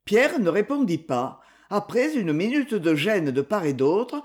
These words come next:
Lucette reprit à demi-voix, très doucement. « J'entends la voiture. Voulez-vous y monter, monsieur Pierre, ou préférez-vous marcher encore un peu ? Il y a un dernier raccourci, et alors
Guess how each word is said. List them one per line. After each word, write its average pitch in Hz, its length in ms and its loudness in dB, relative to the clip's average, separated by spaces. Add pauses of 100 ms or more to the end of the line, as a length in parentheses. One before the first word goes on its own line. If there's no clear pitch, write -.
(260)
Lucette 214 560 -2
reprit 190 440 0
à 131 80 0
demi-voix, 156 640 0
très 262 260 -2
doucement. « 180 840 -4 (600)
J'entends 285 500 -2
la 359 80 -2
voiture. 170 720 0 (240)
Voulez-vous 330 440 0
y 233 60 0
monter, 190 580 0
monsieur 359 260 -2
Pierre, 160 520 2 (240)
ou 208 80 -6
préférez-vous 294 600 -2
marcher 240 460 -2
encore 339 320 -2
un 185 120 -2
peu ? 151 440 -2 (420)
Il 269 160 2
y 233 100 4
a 160 80 4
un 156 80 0
dernier 285 380 0
raccourci, 180 800 -4 (100)
et 208 180 4
alors 170 400 2